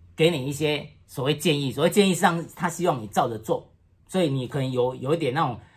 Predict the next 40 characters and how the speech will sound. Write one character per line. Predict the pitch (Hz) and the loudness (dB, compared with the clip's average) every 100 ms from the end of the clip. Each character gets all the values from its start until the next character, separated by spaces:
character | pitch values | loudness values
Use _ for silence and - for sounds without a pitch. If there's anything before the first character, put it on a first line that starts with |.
| _ | _
那 | 156 | -2
种 | 151 | 0
被 | 135 147 | 2 0
情 | - 143 | 0 -4
绪 | 143 147 | -2 4
勒 | 156 | 4
索 | 131 107 | 2 -4
的 | 107 | -6
感 | 101 90 | -8 -8
觉。 | 95 92 113 - _ - _ _ _ _ - | -10 -14 -14 -18 _ -20 _ _ _ _ -2
那 | 143 156 147 139 - _ | 2 4 4 2 -8 _
基 | - 170 | -6 -4
本 | 123 | -2
上 | 110 151 139 - _ _ _ | 2 2 0 -10 _ _ _
他 | - 139 | -6 -4
坚 | 139 143 | -2 -2
持 | 135 | -4
自 | 107 123 | -8 -10
己 | |
的 | 98 | -8
做 | 127 107 | -6 -6
事 | 107 | -8
方 | 92 101 | -8 -8
法， | 101 101 - _ | -10 -14 -18 _
所 | 143 | -6
以 | 139 | -4
应 | 151 135 | -4 -2
对 | 147 | 0
这 | 131 | 0
种 | 139 113 | -2 -2
完 | 120 | -4
美 | 131 98 | -4 -6
型 | - 98 | -12 -10
的 | 104 104 | -8 -8
主 | - 117 | -8 -8
管 | 107 87 | -8 -10
呢， | 95 - _ _ | -14 -18 _ _
那 | - 120 | -10 -10
可 | 92 95 | -8 -10
能 | 101 104 | -10 -10